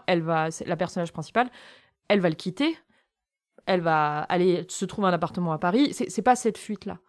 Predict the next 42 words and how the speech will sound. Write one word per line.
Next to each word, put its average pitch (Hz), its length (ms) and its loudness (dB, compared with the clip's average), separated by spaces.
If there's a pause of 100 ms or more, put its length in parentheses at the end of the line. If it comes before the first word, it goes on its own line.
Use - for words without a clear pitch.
(280)
En 185 80 -2
fait, 208 140 2
la 175 140 4
fuite - 340 -2
qui - 180 -10
va, 160 400 -4 (420)
la... 175 220 -4
enfin, 165 320 -8 (320)
l'événement 202 460 6
qui 220 100 -4
va 180 140 2
la 160 100 2
décider 185 460 0
à 165 80 0
partir 208 420 -2
et 180 80 0
à 156 80 -2
s'isoler, 208 460 -4 (320)
c'est - 260 -6
plutôt 196 320 -2
que 208 300 -2
elle 185 140 -2
se 190 140 -6
sent 226 280 0
seule, 240 540 -2 (520)
qu'il 226 160 0
y 190 100 2
a, 160 360 0 (300)
voilà, 175 200 -6
que 160 280 -4
son 170 180 -8
entourage 175 480 0
est 160 40 -2
juste 170 300 -8 (100)
absolument 175 460 -2
absent, 240 460 0
que - 80 -6
ça 175 160 -6
se - 80 -14
passe 170 160 -6
très - 160 -12
mal, 233 160 -8